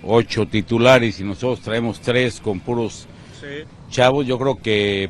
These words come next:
Speaker 1: para un tres cero fue poco, yo creo que era para una goliza, pero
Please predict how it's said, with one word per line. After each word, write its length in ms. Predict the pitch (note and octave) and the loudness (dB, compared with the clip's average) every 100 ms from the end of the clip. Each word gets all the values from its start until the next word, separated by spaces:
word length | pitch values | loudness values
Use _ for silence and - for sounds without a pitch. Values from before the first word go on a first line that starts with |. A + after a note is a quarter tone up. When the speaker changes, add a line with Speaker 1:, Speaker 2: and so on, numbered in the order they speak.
| - | -2
Speaker 1:
para 200 | G#2+ B2+ | 0 0
un 100 | A#2+ | 0
tres 260 | B2 A#2 | 0 0
cero 380 | - B2 A#2+ A2 | 2 4 4 2
fue 200 | - A#2+ | 2 0
poco, 320 | - D3+ - | 4 0 2
yo 120 | G#2+ A2+ | -2 0
creo 200 | B2+ A#2 | -2 -2
que 80 | |
era 140 | A#2+ A#2 | 0 0
para 180 | A2+ A2+ | 0 0
una 180 | A2+ | -2
goliza, 500 | G2+ G#2 G#2 G2 G2 E2+ | -2 0 -2 -4 -6 -6
pero 380 | F#2+ F#2+ F#2 E2 | -4 -2 -4 -6